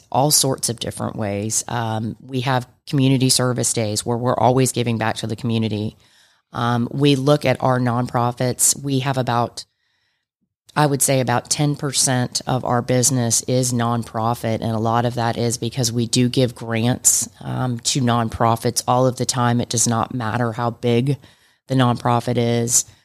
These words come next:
When, um, we receive referrals, we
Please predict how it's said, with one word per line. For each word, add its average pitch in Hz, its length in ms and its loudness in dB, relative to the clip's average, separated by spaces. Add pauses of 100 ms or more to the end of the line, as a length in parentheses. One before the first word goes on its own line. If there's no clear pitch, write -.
(280)
When, 131 460 0
um, 127 480 -2
we 139 240 -2
receive 131 680 0
referrals, 123 960 -4 (320)
we 131 360 -2